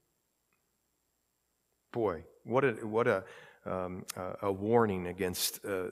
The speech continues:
not being circumspect before you go and minister to people,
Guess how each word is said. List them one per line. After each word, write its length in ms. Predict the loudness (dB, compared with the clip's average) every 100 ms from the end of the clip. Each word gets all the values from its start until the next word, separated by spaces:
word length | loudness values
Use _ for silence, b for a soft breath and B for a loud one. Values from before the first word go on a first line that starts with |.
| -8
not 460 | 0 2 2 0
being 240 | -2 -2 0
circumspect 1000 | 0 4 4 4 2 2 0 -2 -2 -6
before 300 | -2 0 0
you 100 | 0
go 260 | 0 0
and 160 | 0 -2
minister 440 | -2 -2 -4 -6
to 80 | -8
people, 440 | -10 -12 -8 -10